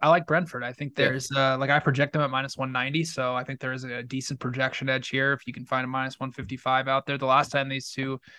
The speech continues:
Speaker 1: faced off, I mean, Brentford did an outstanding job defending their penalty area. Bournemouth did pretty much nothing, uh, offensively, only point four expected goals, didn't have a shot on target. Brentford was able to control a lot of possession, did a lot of great progression, uh, and build up play,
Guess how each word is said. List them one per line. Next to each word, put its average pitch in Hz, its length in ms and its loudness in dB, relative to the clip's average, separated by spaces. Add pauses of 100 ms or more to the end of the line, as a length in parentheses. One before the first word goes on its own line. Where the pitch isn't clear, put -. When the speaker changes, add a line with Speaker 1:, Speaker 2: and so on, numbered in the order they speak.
(280)
Speaker 1:
faced - 360 0
off, 131 300 2
I 135 80 2
mean, 135 220 -4
Brentford 139 340 0
did 139 140 0
an 135 60 -2
outstanding 139 460 0
job 135 280 4
defending 135 400 -4
their 131 80 -2
penalty 135 420 -2
area. 135 400 4 (460)
Bournemouth 127 440 -6
did 127 160 -10 (120)
pretty 123 140 -6
much 123 200 -10
nothing, 131 460 -4 (420)
uh, 127 340 2
offensively, 131 460 -4
only 131 140 -6
point 123 260 -10
four 131 220 -2
expected 127 400 -4
goals, 127 260 -4
didn't 131 180 -10
have 127 100 -4
a - 20 -14
shot 127 280 2
on 127 140 -2
target. 131 460 -2 (400)
Brentford 131 340 0
was 127 120 -4
able 131 180 -2
to 131 60 -6
control 131 340 2
a - 20 0
lot 131 140 4
of 131 80 -4
possession, 127 840 -4
did 131 120 -6
a - 20 -6
lot 127 180 2
of 127 80 -8
great 127 220 -4
progression, 131 600 -4 (300)
uh, 131 200 0
and 131 100 -6
build 131 220 -4
up 123 120 -10
play, 135 380 2